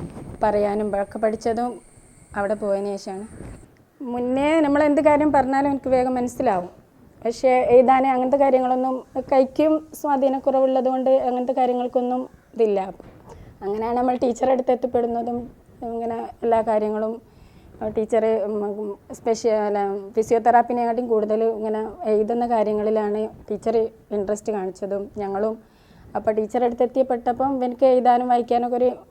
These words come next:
ഇത് വന്നേ. അങ്ങനെ അവിടെ നിന്നാണ് നമ്മൾ എഴുതുക. ടീച്ചറെ അടുത്ത് നിന്നാണ് എ ബി സി ഡി ആയും എല്ലാ കാര്യങ്ങളും എഴുതിയതും പഠിച്ചതും. എൽ കെ ജി, യു കെ ജി ഒന്നും കുട്ടീനെ പറഞ്ഞു വിട്ടില്ല. ഇപ്പോൾ ഒന്നാം ക്ലാസ്സിലേക്ക് നേരിട്ട് ചേർത്തിയതായിരുന്നു.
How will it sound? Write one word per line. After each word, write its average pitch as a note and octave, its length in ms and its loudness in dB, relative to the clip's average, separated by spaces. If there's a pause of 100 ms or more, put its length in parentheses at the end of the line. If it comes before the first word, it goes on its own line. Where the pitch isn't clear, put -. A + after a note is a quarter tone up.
(440)
ഇത് A#3 100 -2
വന്നേ. A3 300 0
അങ്ങനെ G#3+ 260 -2
അവിടെ A3+ 280 -2
നിന്നാണ് A3+ 300 -4
നമ്മൾ G#3+ 220 -2
എഴുതുക. G#3 400 -2 (920)
ടീച്ചറെ C4+ 260 2
അടുത്ത് C4+ 200 2
നിന്നാണ് B3 440 0 (440)
എ G#3+ 100 4
ബി A3 100 2
സി A#3+ 160 -2
ഡി A3+ 160 4
ആയും G#3 760 2
എല്ലാ G3+ 280 0
കാര്യങ്ങളും G#3+ 760 2
എഴുതിയതും G3+ 460 0
പഠിച്ചതും. G3+ 320 -4
എൽ G3+ 200 -2
കെ G#3+ 60 4
ജി, G#3+ 120 0
യു A3+ 180 0
കെ A3 60 4
ജി G#3+ 120 0
ഒന്നും G#3+ 180 -2
കുട്ടീനെ G#3+ 280 -2
പറഞ്ഞു G3+ 280 0
വിട്ടില്ല. G3 480 -4 (300)
ഇപ്പോൾ - 140 0
ഒന്നാം G3 200 0
ക്ലാസ്സിലേക്ക് G3+ 480 -2
നേരിട്ട് G3+ 260 -4
ചേർത്തിയതായിരുന്നു. G3 920 -4